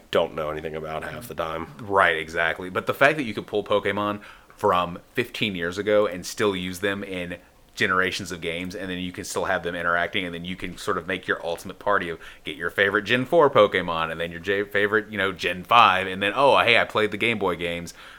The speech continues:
Speaker 2: Let me pull over my, my Charizard from
Speaker 1: Mm-hmm.
Speaker 2: there, and then let me throw in my, uh, Alolan Exeggutor." You know, it's, it's so cool, and that's, that's one thing I love about Pokemon, uh,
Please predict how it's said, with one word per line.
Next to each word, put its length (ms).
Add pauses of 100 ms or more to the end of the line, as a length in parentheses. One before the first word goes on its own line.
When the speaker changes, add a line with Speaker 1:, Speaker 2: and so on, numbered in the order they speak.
(100)
Speaker 2:
Let 140
me 80
pull 220
over 220
my, 220
my 460
Charizard 600
from 140
Speaker 1:
Mm-hmm. 100
Speaker 2:
there, 280
and 160
then 160
let 100
me 120
throw 300
in 180
my, 440
uh, 480
Alolan 400
Exeggutor." 520
You 80
know, 180 (380)
it's, 240
it's 200
so 180
cool, 260
and 80
that's, 200
that's 300
one 140
thing 140
I 140
love 260
about 240
Pokemon, 580 (400)
uh, 480